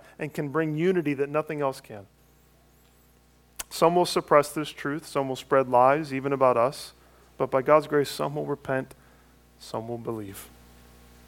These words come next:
So having remembered the resurrection miracle, reflected on its solution to death and division, we now very briefly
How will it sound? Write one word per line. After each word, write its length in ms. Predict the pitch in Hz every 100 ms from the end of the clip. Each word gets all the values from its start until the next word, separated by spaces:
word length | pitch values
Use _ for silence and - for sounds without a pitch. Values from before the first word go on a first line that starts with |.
| - - - - -
So 160 | -
having 240 | 127 143 147
remembered 360 | 139 147 156
the 60 | 147
resurrection 600 | 147 139 143 143 - 135
miracle, 340 | 156 165 170
reflected 500 | 139 127 - 170 170
on 140 | 151 147
its 140 | 139
solution 520 | - 139 147 165 - 135
to 120 | 131
death 260 | 139 151
and 120 | 151 131
division, 460 | 131 147 143 147 - - - -
we 80 |
now 200 | 139 143
very 300 | 131 135 165
briefly 480 | 147 143 135 - 127